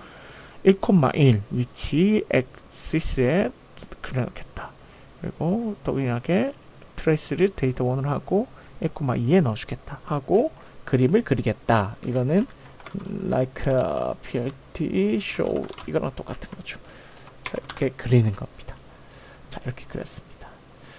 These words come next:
자, 이거를, 이거를 이제 쓰리디로 했으니까 투디로 보일 수도 있습니다. 아이고, 뭐 이렇게 된 거죠. 피엘티 서브플롯, 아, 피엘티 I'm show 하면 이미지로 볼 수 있는데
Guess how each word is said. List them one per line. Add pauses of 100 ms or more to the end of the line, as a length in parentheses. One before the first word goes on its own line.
(180)
자,
이거를, (1500)
이거를 (840)
이제
쓰리디로
했으니까
투디로
보일
수도
있습니다. (280)
아이고, (800)
뭐
이렇게
된
거죠. (360)
피엘티
서브플롯, (1040)
아, (120)
피엘티
I'm
show
하면
이미지로
볼
수
있는데